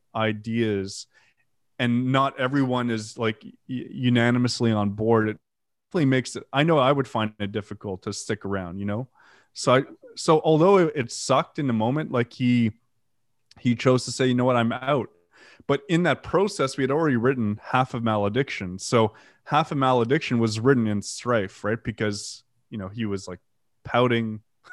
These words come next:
<laughs> or, like, you know, he was going through his own stuff and that one we didn't want to be there. So we were, like, dealing with that internal drama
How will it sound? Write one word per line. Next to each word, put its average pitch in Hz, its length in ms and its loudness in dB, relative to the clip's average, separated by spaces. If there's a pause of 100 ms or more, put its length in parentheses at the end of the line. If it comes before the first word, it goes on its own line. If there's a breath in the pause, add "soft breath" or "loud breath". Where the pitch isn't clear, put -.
<laughs> 202 520 -4
or, 143 280 4
like, 147 300 2
you 151 60 4
know, 139 180 6
he 151 280 2
was 131 180 4
going 143 200 6
through 139 140 6
his 131 180 4
own 143 180 8
stuff 139 360 2
and 135 100 0
that 127 80 2
one 127 120 2
we 127 60 2
didn't 127 200 0
want 117 120 2
to 107 60 0
be 139 200 0
there. 135 200 4
So 131 180 0
we 135 140 2
were, 135 180 2
like, 127 200 2 (140)
dealing 156 420 0
with 127 220 -2 (360 loud breath)
that 123 180 8
internal 123 460 4
drama 113 640 2